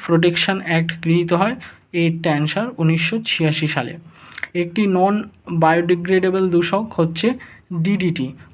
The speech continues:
বাকি তিনটে পাতা, কাগজ, গোবর, এরা হচ্ছে বায়োডিগ্রেডেবল, তোমরা জানো। আচ্ছা, বাস্তুতন্ত্রের শক্তির উৎস হচ্ছে সূর্য। এটা খুব ইজি কোশ্চেন, কিন্তু এরম কোশ্চেনও আসবে।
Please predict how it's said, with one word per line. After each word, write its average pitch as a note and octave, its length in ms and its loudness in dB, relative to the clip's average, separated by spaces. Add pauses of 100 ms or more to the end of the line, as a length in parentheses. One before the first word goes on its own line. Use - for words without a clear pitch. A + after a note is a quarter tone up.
বাকি E3 360 -2
তিনটে F#3+ 380 0
পাতা, E3+ 440 0
কাগজ, E3 460 2
গোবর, E3 300 2
এরা D#3+ 220 4
হচ্ছে E3 220 0
বায়োডিগ্রেডেবল, D3 880 0
তোমরা C#3+ 260 -2
জানো। C#3 320 -2 (680)
আচ্ছা, - 340 -6 (220)
বাস্তুতন্ত্রের G3 840 0
শক্তির F3 540 -2
উৎস F3+ 300 -2
হচ্ছে F3+ 300 -2
সূর্য। C#3+ 480 -4 (400)
এটা F3+ 180 -4
খুব G3 200 0
ইজি F#3+ 220 2
কোশ্চেন, F#3+ 440 2
কিন্তু F#3 280 0
এরম E3+ 180 2
কোশ্চেনও E3 460 0
আসবে। D3 440 -4